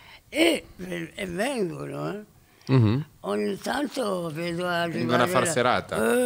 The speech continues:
Speaker 1: eh, la vecchia guardia non manca mai.
Speaker 2: È un pellegrinaggio,
Speaker 1: <laughs> Sì.
Speaker 2: praticamente.
Speaker 1: No, la vecchia guardia è bella, perché poi vedi davanti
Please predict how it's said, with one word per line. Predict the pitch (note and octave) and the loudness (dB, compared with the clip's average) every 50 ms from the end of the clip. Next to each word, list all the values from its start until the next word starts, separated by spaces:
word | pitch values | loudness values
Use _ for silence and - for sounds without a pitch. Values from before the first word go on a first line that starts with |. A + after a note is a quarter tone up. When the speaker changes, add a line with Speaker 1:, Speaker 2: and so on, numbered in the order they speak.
| A#3+ A3 | 2 0
Speaker 1:
eh, | |
la | G#3 F#3+ E3+ | 0 -2 -2
vecchia | E3 E3+ E3+ E3+ - - D#3 D#3 | -2 -4 -4 -6 -6 -8 -8 -6
guardia | E3+ F3 F3+ G3 G#3 A3 - G#3+ - - | -4 -2 0 0 0 0 0 -2 -4 -4
non | E3 D#3 D3+ | -4 -4 -4
manca | D#2 - D#3+ D#3 - - - - | -6 -6 -8 -10 -10 -12 -10 -8
mai. | D#2+ E2 F2 E2+ | -6 -6 -2 2
Speaker 2:
È | A#2 | 4
un | A#2+ A#2+ A#2 | 4 6 6
pellegrinaggio, | - C#3 B2+ B2 A#2+ A#2+ A#2 A#2+ A#2+ B2+ C#3 B2+ A2 G#2+ G#2+ G2 G2+ G2 | 6 4 4 6 6 6 6 6 8 8 8 8 6 4 2 2 2 2
Speaker 1:
<laughs> | F#2+ | 4
Sì. | G2 - | 2 2
Speaker 2:
praticamente. | - G#2+ - G#2 F#2+ G2 G2 F#2+ F#2+ F#2 - F#2+ G2 - - - - - | 2 2 2 2 2 2 2 2 0 -2 -4 -8 -8 -8 -10 -14 -12 -8
Speaker 1:
No, | F2+ F#2+ G2+ G2+ F#2+ | -4 -2 0 0 0
la | F2+ F2 E2+ | 0 -2 -2
vecchia | E2 F2 F2+ F#2 - - - | -2 -4 -4 -6 -6 -6 -6
guardia | D#2 D#2+ E2+ F#3 A3 B3 A#3+ A3 G3+ | -4 -2 0 2 2 2 2 2 0
è | F#3 | -2
bella, | D#3 D3 E3+ - - G3 - F#3+ F3 | -2 -2 0 2 2 2 2 0 -2
perché | D#3+ - D#2 - - - - - | -4 -6 -8 -10 -10 -10 -10 -10
poi | - - G3+ G3 F#3+ | -8 -4 -4 -4 -2
vedi | E3+ E3 D#3+ D3+ C#3 C#3 C#3+ C#3+ D3+ D3+ D#3 D#3 | -4 -4 -6 -6 -8 -8 -10 -10 -10 -10 -8 -8
davanti | D#3+ D#3+ E3+ F#3 G#3 B3 C#4+ C#4+ A#3+ - - A#3+ F#3+ E3+ D3 | -6 -6 -4 -2 -2 -2 -4 -6 -8 -8 -6 -6 -4 -6 -6